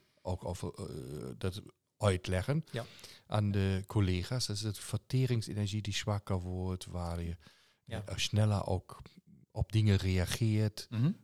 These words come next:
Speaker 1: Dat past dan in deze diathese, maar ook zo afnemende kracht in je benen. Eh, en hoe zie je dat dan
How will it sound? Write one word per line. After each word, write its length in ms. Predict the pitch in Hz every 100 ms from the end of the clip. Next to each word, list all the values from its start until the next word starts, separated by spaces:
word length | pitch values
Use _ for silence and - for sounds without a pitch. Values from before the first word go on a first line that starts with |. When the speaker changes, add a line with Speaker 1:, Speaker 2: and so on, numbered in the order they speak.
| -
Speaker 1:
Dat 180 | 101
past 240 | - 107 -
dan 120 | 107
in 140 | 98
deze 340 | 98 117 98 85
diathese, 880 | 95 90 95 87 80 - 87 107 117 113
maar 160 | 98 80
ook 180 | 101
zo 320 | - 98 92 -
afnemende 560 | 101 98 95 95 92 98
kracht 400 | - 110 104 -
in 120 | 101
je 120 | 98
benen. 540 | 98 117 117 110 107 107 - - - - -
Eh, 560 | - 101 98 95 92 90 90 - _ _ _ _
en 180 | - 107
hoe 220 | 107 107 113 - -
zie 200 | 135 104 120
je 80 |
dat 200 | 107 101 -
dan 420 | 104 101 87